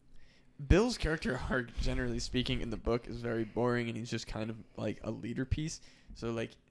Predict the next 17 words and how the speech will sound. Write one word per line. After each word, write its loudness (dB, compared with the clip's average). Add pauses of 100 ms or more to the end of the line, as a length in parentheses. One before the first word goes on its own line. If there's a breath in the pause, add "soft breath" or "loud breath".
(240)
his 0
whole 2
internal -2
struggle 2
is -2
just -2 (120)
the -4
main -2
vehicle -2
as -4
to -6
why -4
the -6
book -6
is -8
even -12
going. -6